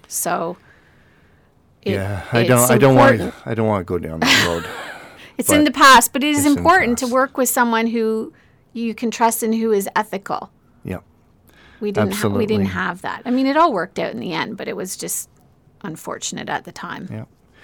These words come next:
Speaker 2: Uh, another smart thing to do for a first-time home buyer is to say, you know, you're buying a fir-, uh, a first home, you might be buying a home with opportunity to improve the equity.
Speaker 1: Yes.
Speaker 2: So,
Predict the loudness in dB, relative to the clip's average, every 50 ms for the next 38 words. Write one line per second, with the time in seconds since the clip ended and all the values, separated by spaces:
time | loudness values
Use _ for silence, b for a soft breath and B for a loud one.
0 | b b b b 4 4 4 4 4 4 4 4 6 6 6 4 4 0 -4 -6
1 | -6 0 2 2 2 2 0 -2 -2 -2 -2 0 0 0 0 0 0 -2 -2 -2
2 | -2 -6 -6 -4 -2 -2 -2 0 0 0 0 0 0 0 0 0 0 0 2 0
3 | -2 -2 -4 -4 -6 -6 -4 0 0 2 2 2 -2 -4 B B B B B B
4 | -2 2 2 2 0 0 -4 -10 _ _ _ _ -20 -14 -10 -8 -8 -2 0 2
5 | 2 2 2 0 -2 0 2 2 2 2 0 -4 _ -2 0 0 0 -2 -2 -4
6 | -8 -8 -2 0 0 0 0 2 2 4 4 4 0 -4 B B B B B B
7 | B B _ -14 -12 -10 -8 -6 -2 2 2 4 4 4 2 2 0 -4 0 0
8 | 2 2 2 2 2 2 2 2 2 2 2 2 0 2 2 0 0 0 -2 -8
9 | -6 -2 -2 0 0 0 -2 -4 -6 -4 -4 -4 -6 -6 -8 -2 0 0 0 0
10 | -2 -6 -6 -6 -6 -10 -8 -8 -8 -6 -6 -10 -12 -14 -12 -8 -6 -4 -4 -4
11 | -6 -8 0 4 6 6 8 6 6 4 0